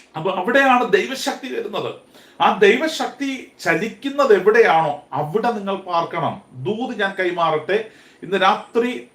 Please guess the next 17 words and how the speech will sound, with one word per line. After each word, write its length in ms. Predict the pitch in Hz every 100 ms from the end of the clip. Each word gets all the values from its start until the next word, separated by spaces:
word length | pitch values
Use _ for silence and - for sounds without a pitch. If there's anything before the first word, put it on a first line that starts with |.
| _ -
ആത്മാവിന്റെ 640 | 151 202 - 240 240 226 220
നിയോഗത്തോടെ 840 | 185 190 226 233 233 226 233 220
ഞാൻ 180 | 196 190
ചിലരോട് 320 | 185 208 190
ദൂത് 400 | 156 202 233 208
പറയുകയാണ്. 600 | 170 170 156 139 139 - - _ - _
ദൈവശക്തി 1000 | 123 208 254 285 294 294 - 214 185 -
എവിടെയാണോ 540 | 220 185 214 208 185 180
ചലിക്കുന്നത് 800 | 165 160 165 160 175 175 170 - -
അവിടേക്ക് 640 | 139 147 170 190 180 180 165
നിങ്ങൾ 220 | 160 147
അടുത്ത് 320 | 139 147 165
വന്നുകൊള്ളണം, 580 | 143 139 131 131 117 87 - _ _ _ _ -
അവിടേക്ക് 380 | 131 185 185 165
നിങ്ങൾ 180 | 151 - -
ചേർന്ന് 420 | 139 151 160 143
നിൽക്കണം. 380 | 127 - 131